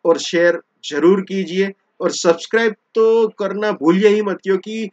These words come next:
जैसे ही मैं ये video live session में post करूंगा, आपको एक पूरा guideline मिल जाएगा दोस्तों, और, अ, ये guideline आपके trading के लिए काफी fruitful रहेगा दोस्तों। So please keep on sharing, keep on subscribing,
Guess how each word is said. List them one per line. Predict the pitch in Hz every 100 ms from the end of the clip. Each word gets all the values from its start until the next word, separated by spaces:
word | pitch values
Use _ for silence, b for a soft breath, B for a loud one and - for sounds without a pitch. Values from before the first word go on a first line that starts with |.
| b _ _
जैसे | 147 175 175 233
ही | 226 226 233
मैं | 220 220
ये | 220 214
video | 190 185 190 208 208 208
live | 175 160 190
session | 185 185 196
में | 202
post | 185 185 185 -
करूंगा, | 175 175
आपको | 180 - 160 - 208 208
एक | 196 -
पूरा | 180 180
guideline | 190 151 147 175 202 185
मिल | 139 113
जाएगा | 117 107 104
दोस्तों, | 101 95 - 92 _ _ _ _
और, | 165 165 160
अ, | 156 156 151 147 139 127 - _ _ -
ये | 190 175 214 226
guideline | 175 165 160 160 165 170 - 139
आपके | 147 - - 202
trading | - 147 151 190
के | 180
लिए | 165 156 - -
काफी | 143 170 165 240 233
fruitful | 190 190 160 139 113
रहेगा | 107 95
दोस्तों। | 90 92 92 - 82 _ _ _
So | - 151 - 175
please | 202 160 - - _ _ _ -
keep | 185 190 208
on | 190 196
sharing, | 185 185 190 190 - -
keep | 175 190
on | 180 180
subscribing, | 175 - 170 170 180